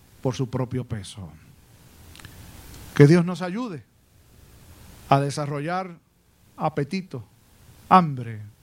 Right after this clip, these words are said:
por hacer su voluntad. Que así sea.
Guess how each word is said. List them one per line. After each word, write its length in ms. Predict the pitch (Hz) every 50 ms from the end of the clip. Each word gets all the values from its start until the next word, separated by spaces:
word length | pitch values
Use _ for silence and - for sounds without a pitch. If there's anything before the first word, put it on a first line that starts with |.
| _ _ - - - - - - - - - - - - - - - - - - - -
por 140 | 147 139 131
hacer 260 | 120 - 151 135 113
su 160 | - - 127
voluntad. 480 | 107 110 110 107 104 104 - 92 85 73 - - - - - - - - - - - - - - - - - - - - -
Que 100 | - 120
así 180 | 107 - 127
sea. 340 | 113 - - - 147 151 139